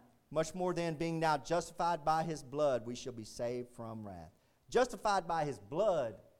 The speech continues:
What does that mean, Pastor? Justified, justified is a legal term meaning that it's just if you've never done it. It's not like a pardon. A pardon says, "Okay, you've done it, but we're gonna let you go free out of prison. Get on out of here."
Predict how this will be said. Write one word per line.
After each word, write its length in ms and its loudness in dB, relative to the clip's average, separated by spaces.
What 80 -6
does 60 -6
that 140 0
mean, 180 -8
Pastor? 360 -8
Justified, 840 -2
justified 540 2
is 100 0
a 60 -4
legal 320 0
term 360 -2
meaning 340 -2
that 160 2
it's 180 -6
just 420 -2
if 140 -10
you've 160 -8
never 260 -4
done 340 -6
it. 140 -16
It's 140 -2
not 260 -2
like 160 0
a 60 -2
pardon. 460 4
A 60 -2
pardon 360 2
says, 280 0
"Okay, 220 0
you've 200 -4
done 220 4
it, 140 0
but 100 -2
we're 80 0
gonna 160 0
let 220 -2
you 40 -12
go 160 0
free 280 0
out 100 6
of 100 -2
prison. 280 -4
Get 140 -4
on 180 0
out 180 -2
of 60 -4
here." 120 -4